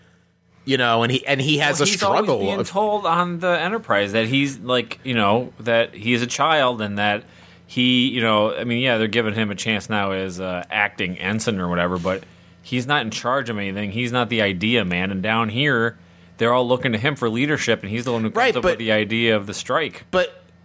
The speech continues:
Speaker 1: but Wesley never has an internal struggle about staying down there. He automatically wants to leave right away.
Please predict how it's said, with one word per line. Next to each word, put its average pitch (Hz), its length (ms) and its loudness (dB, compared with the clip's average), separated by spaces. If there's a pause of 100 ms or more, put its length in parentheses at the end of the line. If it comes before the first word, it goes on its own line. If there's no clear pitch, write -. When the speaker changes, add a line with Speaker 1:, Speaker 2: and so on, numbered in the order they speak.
Speaker 1:
but 175 240 -2
Wesley 220 340 2
never 185 280 0
has 165 200 0
an 165 60 0
internal 147 360 2
struggle 139 640 0
about 113 240 0
staying 139 380 0
down 95 180 2
there. 107 80 2
He 143 160 0
automatically 147 540 0
wants 139 240 2
to 151 80 0
leave 156 260 0
right 104 180 2
away. 143 360 0